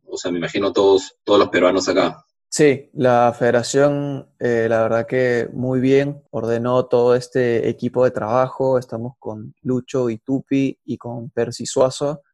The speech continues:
Speaker 2: eh, médico, eh, de fisio médico. Estamos los seis chicos que están acá: Juanpi, Conner, eh, Panta, Echazú, Galdos y yo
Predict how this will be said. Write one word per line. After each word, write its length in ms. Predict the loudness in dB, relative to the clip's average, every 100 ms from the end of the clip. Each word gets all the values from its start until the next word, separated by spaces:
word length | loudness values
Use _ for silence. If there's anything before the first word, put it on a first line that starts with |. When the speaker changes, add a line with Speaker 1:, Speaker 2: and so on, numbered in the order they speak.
| _ -12
Speaker 2:
eh, 220 | -10 -8
médico, 560 | -8 -8 -4 -2 -4 _
eh, 280 | 0 2 2
de 80 | 0
fisio 320 | -4 -4 -4
médico. 400 | -4 -8 -8 -14 _
Estamos 840 | -8 -6 0 0 2 0 -2 -6 -8
los 180 | -6 -2
seis 240 | -4 -2
chicos 460 | 0 0 4 2 2
que 80 |
están 280 | -2 -2 -2
acá: 380 | 0 4 4 4
Juanpi, 840 | 2 2 2 2 0 0 2 -2 0
Conner, 640 | 0 0 0 -2 -4 -10 _ -12 -6
eh, 320 | -4 -4 -2
Panta, 520 | 0 0 0 0 0
Echazú, 480 | -2 -8 -6 -2 0
Galdos 400 | 2 0 -2 -6
y 80 | -4
yo 340 | -2 -4 -6